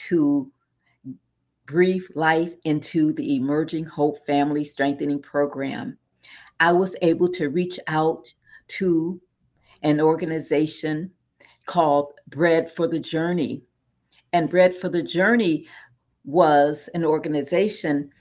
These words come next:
that offered monies to startups, nonprofits, so that they could build their capacity.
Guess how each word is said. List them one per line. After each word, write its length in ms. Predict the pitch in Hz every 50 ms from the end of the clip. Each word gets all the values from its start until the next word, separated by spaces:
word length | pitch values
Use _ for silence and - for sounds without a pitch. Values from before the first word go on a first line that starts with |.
| _ _ _ _ -
that 480 | 131 127 143 165 156 151 151 - - -
offered 600 | 160 160 170 185 185 - - 170 151 143 143 - -
monies 600 | 156 156 175 196 226 233 202 151 147 143 - -
to 180 | - - 160 151
startups, 920 | - - - - 202 202 220 226 190 151 143 135 - - - - - - - - -
nonprofits, 960 | 160 160 156 151 143 143 147 - - - 220 254 302 302 - 127 123 120 - - - _ _ _ _ _ _ _
so 140 | - - 190
that 180 | 165 160 147
they 140 | - 156 160
could 220 | 165 - 151 - -
build 240 | 170 165 156 160
their 240 | 151 143 139 135 - - _
capacity. 920 | - - 135 - - 202 196 254 269 - - - - - 110 - - -